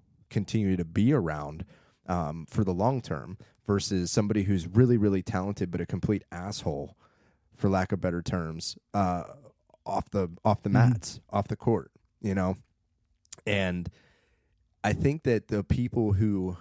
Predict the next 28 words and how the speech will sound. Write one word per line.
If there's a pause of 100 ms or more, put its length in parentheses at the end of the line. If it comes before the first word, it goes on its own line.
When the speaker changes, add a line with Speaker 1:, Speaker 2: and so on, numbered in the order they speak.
(180)
Speaker 1:
have
those
softer
skills, (360)
like
you're
talking
about,
where
they
shake
hands
and
they're
nice
about
whatever,
I
mean,
just
kinda (580)
having
that
perspective
to
say, (320)
"Hey,
it's,